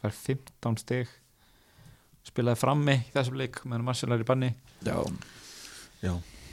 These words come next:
Speaker 3: Ætli Cavani kom ekki fram í næsta leik? En, já, samt er Rashford mjög góður kostur. Rashford átti flest skot í þessari umferð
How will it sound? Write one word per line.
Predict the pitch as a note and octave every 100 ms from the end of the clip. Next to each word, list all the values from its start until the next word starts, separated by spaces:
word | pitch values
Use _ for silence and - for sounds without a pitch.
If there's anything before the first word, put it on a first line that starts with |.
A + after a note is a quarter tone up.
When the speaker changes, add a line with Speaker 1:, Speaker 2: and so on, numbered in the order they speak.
| - - - -
Speaker 3:
Ætli | G2+ G2+
Cavani | A2+ A#2 A#2
kom | - B2 A#2
ekki | A#2
fram | B2+ B2+ B2 A2+ -
í | A2+
næsta | B2+ -
leik? | C#3 B2+ - - - - - - - - - - _ _ - - -
En, | G#2+ A2 G#2+ - - - - - - F#2+
já, | F2+ E2+ - - - - - - - - - - - - - - -
samt | A2+ G#2+ G#2+
er |
Rashford | G#2 - B2+ A#2+
mjög | G2 A#2+ A#2+
góður | B2
kostur. | C3+ C#3 D#3 - - - -
Rashford | B2 - A#2+ - -
átti | - A#2 A2+ A#2 A2+ G#2+ - - -
flest | - C3 -
skot | B2+ C3+ -
í | -
þessari | A#2 A#2 A#2
umferð | A#2+ A2+ -